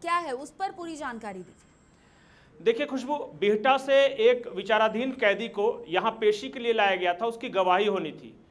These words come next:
Speaker 2: जब वो गवाही देकर जैसे ही बाहर निकला, कोर्ट परिसर के अंदर ही वो मौजूद था, तभी अज्ञात अपराधियों ने गोली मारकर उसकी हत्या कर दी थी। और वो उस वक्त हुआ था जब पूरी भीड़ भाड़ थी वहाँ पे, पिस्टल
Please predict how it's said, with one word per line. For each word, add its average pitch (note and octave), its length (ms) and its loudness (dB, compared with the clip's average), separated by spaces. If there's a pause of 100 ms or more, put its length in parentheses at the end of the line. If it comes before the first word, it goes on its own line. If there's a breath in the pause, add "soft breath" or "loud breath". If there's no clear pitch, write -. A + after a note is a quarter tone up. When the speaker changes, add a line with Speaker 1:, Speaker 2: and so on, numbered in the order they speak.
(220 soft breath)
Speaker 2:
जब A3+ 260 2
वो C4+ 180 6
गवाही G3 440 2
देकर B3 320 0
जैसे F#3+ 300 -2
ही B3+ 80 -8
बाहर A3 260 6
निकला, A#3 220 -2
कोर्ट A3+ 280 2
परिसर A#3 380 -4
के A#3 160 -4
अंदर F#3+ 360 -2
ही B3 60 -4
वो B3 120 0
मौजूद F3+ 440 -4
था, G3+ 100 2
तभी A3+ 540 -2 (340 loud breath)
अज्ञात G#3+ 420 4
अपराधियों G3+ 520 0
ने G#3+ 180 -2
गोली G#3+ 260 -2
मारकर A3 300 0
उसकी A3+ 240 -2
हत्या G3+ 320 2
कर G3+ 160 -2
दी D3+ 140 -8
थी। - 340 -18 (180 loud breath)
और B3 240 6
वो - 420 0
उस A3 260 -6
वक्त C4+ 260 4
हुआ A#3+ 140 6
था A#3 180 0
जब B3 200 0
पूरी A#3+ 180 -4
भीड़ G#3+ 240 2
भाड़ A3 220 8
थी A3 140 -8
वहाँ G#3 220 0
पे, A#3+ 240 2
पिस्टल A#3+ 460 -2